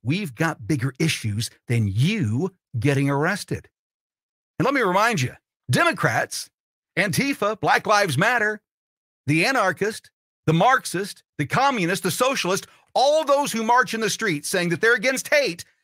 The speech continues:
but will use violence and arson and robbery and looting to get their way,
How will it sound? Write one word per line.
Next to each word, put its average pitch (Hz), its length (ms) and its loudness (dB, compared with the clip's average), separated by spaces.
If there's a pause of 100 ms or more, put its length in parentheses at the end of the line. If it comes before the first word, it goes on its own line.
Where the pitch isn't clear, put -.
(500)
but 151 240 -2
will 190 160 0
use 175 360 -2 (140)
violence 220 640 0 (260)
and 131 400 -2 (260)
arson 220 640 -2 (280)
and 135 240 0
robbery 214 720 0
and 139 180 0
looting 156 540 -2
to 139 120 -4
get 185 180 -4
their 190 160 0
way, 180 320 0